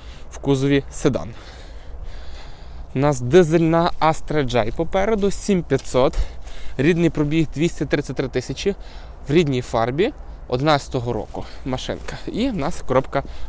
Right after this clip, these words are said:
механічна. Volkswagen Passat B п'ять, чотири двісті п'ятдесят,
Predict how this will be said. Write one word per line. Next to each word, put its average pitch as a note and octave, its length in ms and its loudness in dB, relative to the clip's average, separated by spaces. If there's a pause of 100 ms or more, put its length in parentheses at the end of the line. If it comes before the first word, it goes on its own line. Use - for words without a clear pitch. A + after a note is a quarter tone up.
(100)
механічна. B2 600 0 (1900)
Volkswagen F#3+ 520 4 (160)
Passat C#3+ 280 4
B C3 140 2
п'ять, A#2+ 360 -2 (440)
чотири F3+ 400 6
двісті D3 340 2
п'ятдесят, B2+ 580 2